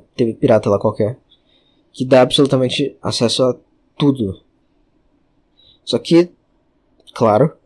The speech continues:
eu não quero assistir televisão, eu quero assistir esportes. E a melhor parte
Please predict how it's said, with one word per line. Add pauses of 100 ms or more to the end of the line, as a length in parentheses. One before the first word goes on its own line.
(180)
eu
não
quero
assistir
televisão,
eu
quero
assistir
esportes. (800)
E
a
melhor
parte